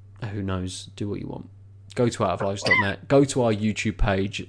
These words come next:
Follow us and come and watch us live. If you don't, over on the Out of Lives Network Twitch channel as well. You can see Adel, you can see me playing different games. You can watch, uh, Radari also on a Friday evening playing some games. There's some stuff going on.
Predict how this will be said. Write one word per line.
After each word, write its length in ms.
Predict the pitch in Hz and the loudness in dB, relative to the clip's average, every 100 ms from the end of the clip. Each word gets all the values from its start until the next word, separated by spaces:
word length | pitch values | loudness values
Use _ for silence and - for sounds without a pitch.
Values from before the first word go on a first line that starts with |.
| - | -10
Follow 380 | - 180 160 | 6 10 10
us 280 | 117 - - - - - - | 8 4 -2 -6 -20 -16 -6
and 140 | 123 | -4
come 140 | 127 | -2
and 100 | 127 | -2
watch 200 | 117 110 | -2 -4
us 140 | 156 - | -4 0
live. 360 | 170 175 107 - | 2 2 2 0
If 140 | 139 139 | -4 0
you 80 | 135 | -2
don't, 580 | - 175 123 92 - - - - - - | 4 4 4 2 -4 -6 -10 -20 -8 2
over 300 | 131 135 123 | 4 6 4
on 160 | 107 | 2
the 120 | 107 104 | 0 -2
Out 120 | 92 | -2
of 80 | 110 | -2
Lives 280 | 101 101 | -4 -4
Network 420 | 101 107 101 - - - | -6 -6 -6 -8 -16 -6
Twitch 400 | - - - - - | 0 2 0 -8 -8
channel 440 | - 113 101 95 - | -4 -2 -2 -4 -4
as 260 | 110 101 | -4 -4
well. 320 | 120 110 107 104 - - - | -2 0 0 -2 -10 -16 -4
You 140 | 120 | -2
can 100 | 107 | -2
see 220 | - 101 | -2 -2
Adel, 300 | - 110 107 | 0 2 2
you 100 | 104 | 0
can 100 | 104 104 | -2 -6
see 300 | - 107 107 | -4 -4 -2
me 520 | 101 107 104 104 107 | 0 2 2 2 -2
playing 440 | - 117 107 104 | -2 0 2 0
different 300 | 98 - 101 | -2 -6 -8
games. 420 | 101 110 110 104 117 | -4 -2 -2 -4 -6
You 60 | |
can 200 | 110 101 | -6 -4
watch, 260 | 101 85 - - - | -4 -6 -10 -16 -2
uh, 200 | 110 95 | -2 0
Radari 580 | 107 123 117 117 113 | 0 2 4 4 4
also 320 | 104 110 110 107 | 2 -2 -4 -6
on 60 | |
a 40 | 104 | -8
Friday 440 | - 113 104 104 | -2 0 0 0
evening 480 | - 139 120 117 110 - - - - | 4 4 6 2 0 -6 -18 -20 -12
playing 300 | - 117 113 | -6 -4 -4
some 180 | - 107 | -4 -4
games. 520 | 107 107 107 107 101 | -2 -2 -2 -4 -6
There's 200 | 117 120 | -4 -4
some 100 | - | -6
stuff 320 | 104 - 113 - | -8 -6 -6 -4
going 180 | 107 | -2
on. 220 | 104 104 | -2 -2